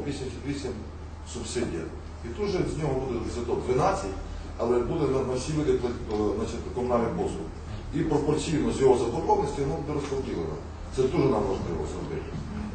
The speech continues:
І це ми також зараз будемо робити без державних коштів, без бюджетних, міських, державних, ну, просто на базі вашої, так сказати, вже утвореної бази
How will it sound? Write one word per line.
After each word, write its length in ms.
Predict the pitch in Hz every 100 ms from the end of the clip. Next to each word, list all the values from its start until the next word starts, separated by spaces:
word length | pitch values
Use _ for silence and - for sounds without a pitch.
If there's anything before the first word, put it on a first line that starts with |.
| -
І 40 | -
це 120 | 190
ми 80 | 185
також 300 | 151 151 -
зараз 180 | - -
будемо 220 | 127 127
робити 320 | 135 135 190 131 -
без 180 | 175 -
державних 420 | - - 131 113
коштів, 280 | 85 78 - - - - - -
без 180 | 151 165
бюджетних, 520 | - 151 147 139 131 123 - - - -
міських, 380 | 120 - - 160 135 - 113 - - 113
державних, 400 | 113 143 113 92 - 98 - -
ну, 60 | 190
просто 300 | 185 175 135 135
на 20 |
базі 300 | 135 147 127 127 - - 117 123
вашої, 260 | 139 135 127
так 80 | -
сказати, 220 | 123 117 120
вже 80 |
утвореної 520 | - - - - 110 101 -
бази 220 | -